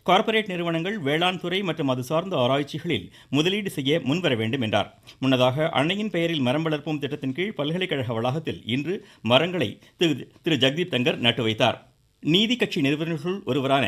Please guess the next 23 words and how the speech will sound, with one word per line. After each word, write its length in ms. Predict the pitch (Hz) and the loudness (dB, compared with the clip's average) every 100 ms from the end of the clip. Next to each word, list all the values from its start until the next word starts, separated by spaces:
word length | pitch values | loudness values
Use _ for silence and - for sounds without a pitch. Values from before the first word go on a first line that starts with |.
| - | -2
சர் 240 | - 151 131 | -4 -2 0
பி 120 | 180 | -2
டி 120 | 180 | -2
தியாகராயரின் 680 | 147 131 147 165 147 139 156 | 2 4 4 2 0 0 -4
நூற்று 240 | - 151 156 | -2 -2 2
எழுபத்தி 320 | 123 156 160 | 0 0 -2
மூன்றாம் 380 | 120 139 170 160 | 0 0 2 0
ஆண்டு 160 | 139 113 | 0 -2
பிறந்த 240 | 117 120 | -2 -2
தினம் 240 | 123 143 202 - | 0 -2 -4 0
இன்று 220 | 147 175 | 0 0
கொண்டாடப்படுகிறது. 640 | 117 101 98 120 107 98 92 - - | -2 -2 -2 -2 -2 -4 -8 -10 0
இந்நாளையொட்டி 560 | 160 170 185 196 180 240 | 2 4 2 0 0 -2
முதலமைச்சர் 520 | 165 175 180 185 247 | 0 -2 -2 -4 -2
திரு 120 | 156 | 0
மு 140 | 139 | 0
க 140 | 156 160 | 0 -2
ஸ்டாலின் 380 | - 147 160 151 | -2 -2 -2 0
வெளியிட்டுள்ள 380 | 131 135 127 120 | 0 -2 -2 -4
செய்தியில், 420 | 156 160 120 - - - - | 0 0 0 -6 -18 -20 0
வலுவான 540 | 123 165 202 202 208 214 | 4 6 4 2 0 0
கொள்கை 340 | 165 190 196 | 0 0 2
அடித்தளத்துடன் 680 | 143 143 156 143 147 151 160 | 2 2 0 -2 -2 -4 -4